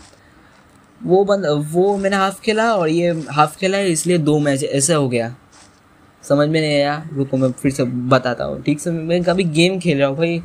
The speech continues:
ठीक से कैसे बताऊँ मैं, रुको फिर, फिर से बताता हूँ। देखो, वो मैंने हाफ खेला है, ठीक है, और ये अभी चल रहा है, ठीक है। अभी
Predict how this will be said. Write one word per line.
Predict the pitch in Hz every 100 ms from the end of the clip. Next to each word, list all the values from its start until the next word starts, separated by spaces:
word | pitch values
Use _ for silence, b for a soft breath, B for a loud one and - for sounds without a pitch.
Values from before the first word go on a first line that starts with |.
| - _ _ 160
ठीक | 170
से | 175
कैसे | 165 160 175
बताऊँ | 143 143 139
मैं, | 139 139 - - - - - _ _ - -
रुको | 139 131 120 - -
फिर, | 170
फिर | 143 180
से | 175 156
बताता | 135 135 135
हूँ। | 127 - - - - - - - - -
देखो, | 147 131 120 - _ b b b b b b _ _ - - _ - - 156
वो | 170
मैंने | 208 208 208
हाफ | 175 180 202 -
खेला | 208 196
है, | 202 214 240 - - -
ठीक | 208 185
है, | 113 135 - -
और | 139 - -
ये | 160 175 214 220 202 - - - - -
अभी | 160
चल | 180 196 175
रहा | 135
है, | 113 131
ठीक | 190 170
है। | 120 - - - - - -
अभी | 151